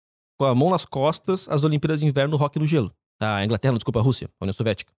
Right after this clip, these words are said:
E a União Soviética era sempre disparada, assim, o melhor time. Era, a, a diferença era meio que parecida com o basquete americano com, com os de hoje, assim, né? E, e naquelas Olimpíadas, os Estados Unidos foi com um time quase juvenil, porque o time titular deles tava meio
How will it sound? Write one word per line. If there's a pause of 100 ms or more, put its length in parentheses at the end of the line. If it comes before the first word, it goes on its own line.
(920)
E
a
União
Soviética
era
sempre
disparada,
assim,
o
melhor
time.
Era, (180)
a, (160)
a
diferença
era
meio
que
parecida
com
o
basquete
americano
com,
com
os
de
hoje,
assim,
né? (1080)
E, (340)
e
naquelas
Olimpíadas,
os
Estados
Unidos
foi
com
um
time
quase
juvenil, (400)
porque
o
time
titular
deles
tava
meio